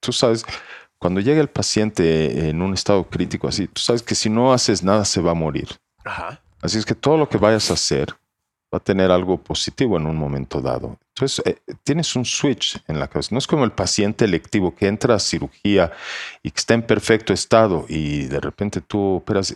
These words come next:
Speaker 1: y algo va mal y fallece. Eso debe ser, este, devastador. Afortunadamente no me ha tocado eso, afortunadamente.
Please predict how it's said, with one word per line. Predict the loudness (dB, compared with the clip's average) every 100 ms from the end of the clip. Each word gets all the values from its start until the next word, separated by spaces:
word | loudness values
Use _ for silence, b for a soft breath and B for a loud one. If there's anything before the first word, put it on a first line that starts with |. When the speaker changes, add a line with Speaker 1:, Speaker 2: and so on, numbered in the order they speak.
| -6
Speaker 1:
y | -2 0
algo | 0 0 0
va | 2 2
mal | 2 0 -2 -8 _ _ _ _ -12
y | -10
fallece. | -4 -4 0 0 0 0 -2 -4 _ _ _ _ _ _ _ _ -10
Eso | -2 0
debe | 0
ser, | 0 2 2
este, | 2 0 -2 -4 -6 -8 -14 _ _ _ -6
devastador. | -2 -2 -2 0 0 2 0 -2 -6
Afortunadamente | -6 -4 -6 0 0 0 -2 -2
no | -2
me | -2
ha | -2
tocado | -4 0 2 2 0
eso, | -4 -6 -8 -12 _ _ _
afortunadamente. | -14 -8 -10 -6 -2 0 0 -2 -6 -12